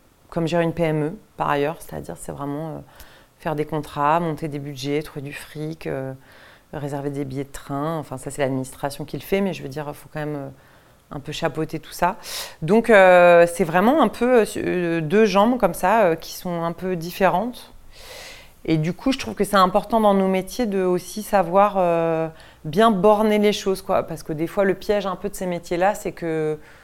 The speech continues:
tu sais j-, pas trop quand commencent ou quand finissent tes journées. Et moi, j'essaie d'être vigilante à ça, quoi. Voilà. Euh, plus tu vieillis, plus je trouve que c'est important de,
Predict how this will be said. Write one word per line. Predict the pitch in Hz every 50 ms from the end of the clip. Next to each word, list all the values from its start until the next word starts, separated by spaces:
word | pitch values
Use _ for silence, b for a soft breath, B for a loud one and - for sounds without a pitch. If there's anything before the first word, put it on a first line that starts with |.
| B B B B _
tu | - - 160
sais | - - 175 160
j-, | 143 - - -
pas | - - 190 190
trop | 190 - - 208
quand | 202 - 202 196
commencent | 196 202 196 190 190 202 196 -
ou | 185
quand | - 175 175
finissent | - - 190 180 185 - -
tes | - 190
journées. | 170 165 175 165 170 175 175 208 247 - _ _ _ _ _ _ _ _ _ _ _ _ _ - -
Et | 151
moi, | 156 160 170 185
j'essaie | 180 180 - - 190
d'être | 160 165 165 156
vigilante | 151 160 160 156 170 170 160 160 156 170
à | 160 156
ça, | - 151 147
quoi. | 143 - 147 127 143 - - - - 170 160
Voilà. | 139 143 139 139 139 147 - _ _ _ _ _ _ _ _ _ _ _ _ _ _ _ _ _ _ _ _ _ _ _ _ 202 190
Euh, | 151 139
plus | 127 - - - 156
tu | - -
vieillis, | 185 156 151 180 175 151 156 160 170
plus | 156 - -
je | 147 -
trouve | - - 160 - -
que | - 175 160 147 143
c'est | - - -
important | 151 151 147 165 160 - - - 165 160
de, | 165 156 147